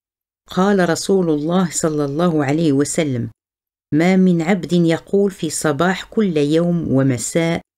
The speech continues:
كل ليلة: بسم الله الذي لا يضر مع اسمه شيء في الأرض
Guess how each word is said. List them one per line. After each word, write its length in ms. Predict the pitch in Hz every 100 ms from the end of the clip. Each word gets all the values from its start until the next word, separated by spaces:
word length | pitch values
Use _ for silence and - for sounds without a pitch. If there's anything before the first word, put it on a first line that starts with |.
| _ _ _ _
كل 160 | 240 196
ليلة: 640 | 160 143 165 196 220 254 _ _ _ _ _ _ -
بسم 420 | - 180 - 185
الله 640 | 180 175 190 202 226 196 -
الذي 720 | 151 156 147 185 190 190 180 -
لا 200 | 147 175
يضر 600 | 165 160 139 190 - 170
مع 300 | 160 147 180
اسمه 420 | 185 - 175 147 160
شيء 380 | - 175 175 - - _ -
في 60 | 156
الأرض 440 | 139 - 202 190